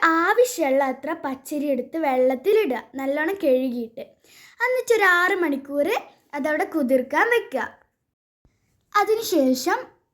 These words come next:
ആ പച്ചരിയുടെ വെള്ളം മുഴുവൻ കളഞ്ഞ ശേഷം നമുക്ക്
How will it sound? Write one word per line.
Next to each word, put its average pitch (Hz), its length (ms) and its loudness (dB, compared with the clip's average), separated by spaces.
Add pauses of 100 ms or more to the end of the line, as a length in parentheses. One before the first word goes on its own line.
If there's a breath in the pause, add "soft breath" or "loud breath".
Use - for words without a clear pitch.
(480)
ആ 320 100 0 (120)
പച്ചരിയുടെ 320 480 0 (100)
വെള്ളം 277 260 0 (120)
മുഴുവൻ 285 360 2 (120)
കളഞ്ഞ 269 340 0 (140)
ശേഷം 262 360 -2
നമുക്ക് 254 340 -4